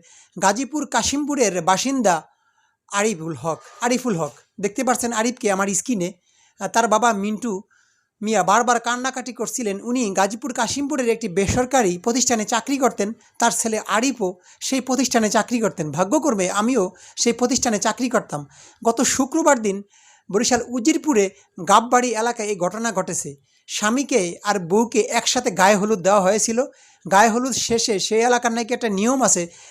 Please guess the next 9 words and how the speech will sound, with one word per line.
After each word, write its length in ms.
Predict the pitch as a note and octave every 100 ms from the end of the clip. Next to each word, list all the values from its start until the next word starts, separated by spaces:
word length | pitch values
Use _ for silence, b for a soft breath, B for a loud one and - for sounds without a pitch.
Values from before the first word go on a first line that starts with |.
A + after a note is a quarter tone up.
| B
স্বামীকে 500 | - G3+ A#3+ B3+ A#3+
গিয়ে 180 | G#3 A3
নদীতে 360 | G3+ G#3 A#3
গোসল 320 | F3 F3+ A#3+ C4+
করতে 280 | C4 C4
হবে। 220 | G#3+ F3 F3
এই 140 | G#3
জন্য 280 | A3+ A#3 G3+
স্বামী, 440 | - G3+ G3+ F3